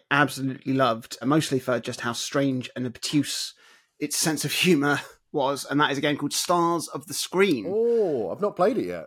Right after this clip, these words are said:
Speaker 1: And it's essentially, I guess, it's very difficult to sort of describe. I guess I'd say it was a puzzle sandbox game.
Speaker 2: Yeah.
Speaker 1: Based around the classic P C screensavers of the nineties.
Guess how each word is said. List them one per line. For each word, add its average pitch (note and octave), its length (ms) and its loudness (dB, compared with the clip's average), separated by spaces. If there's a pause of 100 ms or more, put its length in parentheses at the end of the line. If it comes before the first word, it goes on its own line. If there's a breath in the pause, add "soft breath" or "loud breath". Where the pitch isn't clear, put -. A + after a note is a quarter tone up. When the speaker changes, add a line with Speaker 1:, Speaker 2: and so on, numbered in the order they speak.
Speaker 1:
And F3+ 80 -2
it's F#3+ 160 -4
essentially, A#2 800 0 (100)
I F3 80 -6
guess, - 360 -6 (340)
it's - 140 -12
very A3+ 200 4
difficult C3+ 420 -6
to - 60 -8
sort C#3 160 -4
of A#2+ 40 -18
describe. B2 500 0
I D3 60 -6
guess G#3 260 0
I'd C#3 160 -4
say C#3 180 2
it C3 100 -2
was C3+ 100 -4
a C3+ 60 -4
puzzle C#3+ 440 -6
sandbox B2+ 640 -2
game. G#2+ 380 -6 (240)
Speaker 2:
Yeah. B2 220 -6 (140)
Speaker 1:
Based D3+ 300 2
around C#3 640 2
the C#3 100 -8
classic - 560 -2
P D3+ 160 0
C C#3+ 240 -2
screensavers B2 800 -2
of A2+ 100 -14
the B2 80 -4
nineties. A#2+ 720 -6